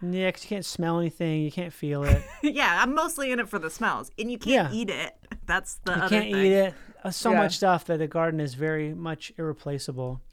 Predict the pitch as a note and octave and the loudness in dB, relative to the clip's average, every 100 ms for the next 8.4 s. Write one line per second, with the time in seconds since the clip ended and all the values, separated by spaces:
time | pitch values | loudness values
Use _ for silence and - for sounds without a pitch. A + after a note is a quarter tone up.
0 | - - E3+ D3+ F3+ C#4+ F4 F3 F3+ G#3+ | -20 -14 -8 -4 2 4 4 2 0 2
1 | E3+ G#3+ D3 E3 - D3 F3+ G#3+ F3+ G3+ | 4 4 2 0 -2 -2 -2 -2 -4 -4
2 | F#3 E3 G3+ G#3+ G#3+ F#3+ E3 D3 - - | -4 -4 -2 -2 0 2 0 0 -6 -20
3 | - D#3+ D3 C#3+ - D3 C#3 D#3 D3+ C3 | -6 -2 0 -2 -6 -6 -2 0 -2 -2
4 | D#3 F3 E3 D#3+ G3 D3 - E3+ F#3+ D#3+ | 0 0 0 -2 -2 -2 -4 -6 -4 -6
5 | - B2+ - C3+ B2+ A#3+ A3+ B3 D#4+ D#4+ | -4 -6 -6 -6 -4 0 0 0 0 -2
6 | C4 - B3+ C4 C4 A#3 A3+ - F3+ F#3 | -2 -8 -6 -4 -2 -2 -4 -4 -4 -4
7 | G3 G3 F#3 D#3 F#3 G3+ G3 F3 E3 F3+ | -6 -6 -6 -6 -8 -8 -8 -8 -10 -12
8 | D#3+ D3+ C3 - | -6 -6 -6 -12